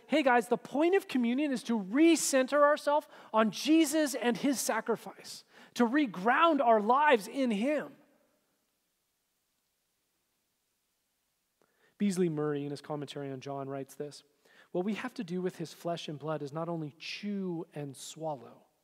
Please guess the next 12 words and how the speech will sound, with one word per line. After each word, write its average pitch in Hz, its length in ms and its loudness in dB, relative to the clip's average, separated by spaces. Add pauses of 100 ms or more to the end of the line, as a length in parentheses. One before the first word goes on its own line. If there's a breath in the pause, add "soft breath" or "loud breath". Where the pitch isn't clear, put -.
(960 soft breath)
but 156 140 -6
recognize 151 720 -6
in 170 100 -12
his 139 200 -10
crucified 156 720 -10
body 127 340 -16 (1040)
and 147 160 -8
poured 170 320 -8
out 156 200 -8
blood 123 340 -20 (720)
the - 160 -16
ground 175 800 -10